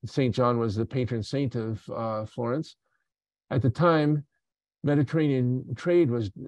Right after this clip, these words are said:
dominated by the Byzant, which was the colloquial name for the, the dinars of the various Islamic and Crusader states. Uh, the, the Fiorino, proving to be a sound and reliable coin, soon overcame the Byzants in popularity,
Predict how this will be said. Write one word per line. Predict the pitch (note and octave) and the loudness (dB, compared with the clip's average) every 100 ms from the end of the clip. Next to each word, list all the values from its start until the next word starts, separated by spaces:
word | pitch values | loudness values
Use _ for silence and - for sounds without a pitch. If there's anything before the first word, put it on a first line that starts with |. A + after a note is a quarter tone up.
| - C3 | -6 -2
dominated | C#3+ C#3+ C#3 B2+ B2+ A2+ | 0 2 0 0 -2 0
by | B2 A#2+ | 0 0
the | A#2+ | 0
Byzant, | B2 A#2 C3+ C#3 A#2 - C3+ | -2 -2 0 0 -2 -8 -8
which | C#3 A#2+ | -6 -4
was | G#2+ | -4
the | A#2 | -4
colloquial | - C3+ C3+ C3+ B2 | -2 0 2 0 -2
name | A#2+ B2 A#2+ | -2 -2 -2
for | A2 | -2
the, | A2+ B2 C3 - | -2 -2 -6 -10
the | - B2+ A#2 G#2 | -6 -2 -2 0
dinars | C#3 C3+ C3 B2+ A2+ | 2 2 2 2 0
of | A2+ | -2
the | |
various | A#2 B2+ B2 A#2+ | 0 0 0 -4
Islamic | A#2+ B2 B2 A#2+ A#2 A#2 | -6 -4 -2 0 -2 -4
and | A2 | -6
Crusader | - A#2+ - C#3+ C#3 B2 | -4 -4 0 0 2 0
states. | - G#2+ G#2 G#2+ - _ _ _ _ _ _ - | -4 -8 -8 -10 -16 _ _ _ _ _ _ -4
Uh, | A2 B2 A2+ | 2 4 4
the, | B2 B2+ - C3+ | 0 -2 -4 -2
the | B2+ | 0
Fiorino, | A#2 D3+ C#3 C3 F3 D3 C3 B2 | 2 2 4 4 4 4 4 2
proving | D3+ D3 C#3+ | -2 -2 -2
to | B2+ | -2
be | C3+ | -2
a | B2 | -4
sound | - C#3+ D3 C3+ | -2 -2 -2 -2
and | |
reliable | B2 B2+ B2+ A#2 A#2+ | -2 0 0 -2 -4
coin, | - E3+ C3 C3 | -4 -4 -2 -2
soon | B2 - E3+ D3 | -4 0 2 2
overcame | C3 B2+ C#3 C#3+ | 0 -2 -2 -2
the | B2+ | -2
Byzants | A#2 A2 B2+ B2+ | -2 -2 -4 -4
in | B2+ | -6
popularity, | B2+ A#2+ B2 A#2+ A#2 A#2 B2+ | -4 -4 -2 0 0 0 -4